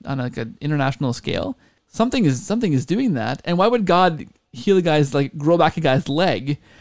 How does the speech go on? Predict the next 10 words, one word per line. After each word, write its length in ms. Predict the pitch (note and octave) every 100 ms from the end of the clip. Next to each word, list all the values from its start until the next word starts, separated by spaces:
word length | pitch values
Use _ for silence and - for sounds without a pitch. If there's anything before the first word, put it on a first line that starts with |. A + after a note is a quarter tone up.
| - _
after 240 | C3+ C#3+ D3
praying, 520 | - D3+ D3 D3 C#3+ -
after 280 | C#3 - C#3
praying 260 | - D3
to 60 | C3
so-and-so 440 | - E3 E3+ C3+
saint, 440 | A#2 B2+ A#2+ C3+ - _ _ _ _ _
if 240 | D3+ D3 C3+
that 260 | C#3+ C#3+
wasn't 520 | D3 C#3 C3+ B2+ -